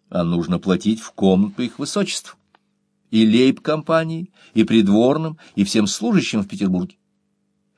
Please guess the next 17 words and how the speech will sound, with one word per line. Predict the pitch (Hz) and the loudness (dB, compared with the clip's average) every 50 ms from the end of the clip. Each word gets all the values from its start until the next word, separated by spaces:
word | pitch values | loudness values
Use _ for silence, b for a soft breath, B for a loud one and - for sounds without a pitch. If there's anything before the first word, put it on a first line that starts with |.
| b b b b b b b | b b b b b b b
Сенат | - - - 139 156 - - | -14 -8 -4 -2 -2 0 -2
приказал | 104 98 - 95 90 95 95 98 - _ _ _ _ _ _ _ _ _ _ _ _ _ _ - | -2 -4 -2 0 2 0 0 -2 -4 _ _ _ _ _ _ _ _ _ _ _ _ _ _ -6
монетной | - - 113 135 165 196 202 196 185 190 180 | -2 0 2 4 4 4 4 4 2 2 2
канцелярии | 185 185 180 165 - - 165 160 143 127 110 95 87 85 85 92 - - | 2 2 0 0 0 0 2 4 4 4 4 4 2 -2 -4 -8 -8 -8
из | 110 - - | -8 -6 -4
капитальных | - 120 95 131 117 - 180 190 185 180 175 175 170 147 135 | -4 -2 -2 -2 0 2 4 4 4 4 4 2 0 0 0
денег | 139 165 160 139 110 98 92 - | 2 2 2 4 2 2 0 0
в | - | -4
штатсконтору | - - - 165 180 175 - - - - 160 160 160 156 156 - 160 143 117 101 92 | -6 -2 2 4 4 4 2 0 -4 -2 0 0 0 0 0 2 2 4 4 4 2
под | - - - 117 120 127 160 | 0 -2 -2 -2 0 2 2
образом | 165 143 139 123 131 143 139 120 | 2 2 2 2 2 0 0 0
займа | 110 135 143 139 127 113 101 98 98 | 2 4 4 4 4 4 4 2 2
отпустить | 98 - 117 110 - - - 139 120 98 82 76 | 2 0 -4 -6 -6 -2 0 0 0 0 -2 -4
двести | 82 98 117 165 202 208 180 - - - - 170 170 | -2 0 2 2 4 2 0 -2 -4 -8 -6 -6 -6
тысяч | 170 - - 151 160 156 - - - | -6 -6 -8 -6 -6 -6 -8 -8 -6
рублей | 127 135 135 120 113 117 127 127 123 120 | -4 -4 -4 -2 -2 -2 0 0 0 0
немедленно, | 117 117 117 117 113 113 110 104 101 101 98 98 98 95 | 0 -2 0 0 2 2 2 2 2 2 4 4 4 2